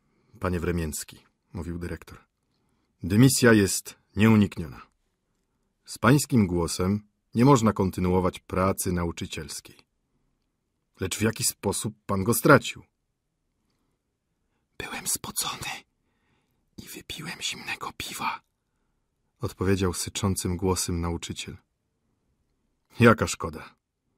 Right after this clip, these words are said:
Przesłużył człowiek czternaście lat i nagle takie nieszczęście. Diabli wiedzą, przez jakie głupstwo można sobie zwichnąć karierę. Cóż pan ma zamiar teraz robić?"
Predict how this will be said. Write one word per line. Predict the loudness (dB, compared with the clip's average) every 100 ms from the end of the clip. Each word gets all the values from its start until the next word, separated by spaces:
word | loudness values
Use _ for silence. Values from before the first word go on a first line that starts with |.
| _ _ _ _ _ _ -10
Przesłużył | -6 -4 2 4 4 4
człowiek | 2 0 2 0
czternaście | -4 -8 -6 0 2 2 0 -2 0
lat | 0 -4 -10 _ _ _ _ _
i | -2
nagle | 2 2 2 2
takie | 2 2 0
nieszczęście. | -2 -4 -8 -10 -12 -14 -18 _ _ _ _ _ _ _ _ _ _ _ -8
Diabli | 2 4 4 4 4
wiedzą, | 4 4 2
przez | 0 0
jakie | 0 0 -4
głupstwo | -2 -2 -2 -6 -2 2
można | 4 2 2 0
sobie | 0 -2 -4
zwichnąć | -4 -4 -6 -4 -4 -4
karierę. | -6 -6 -6 -8 -10 -16 _ _ _ _ _ _ _ _ _ _ _ _ _ -6
Cóż | -2 -2 -2
pan | 0 2
ma | 2 2
zamiar | 4 2 2
teraz | 0 0 0
robić?" | -4 -6 -12 -16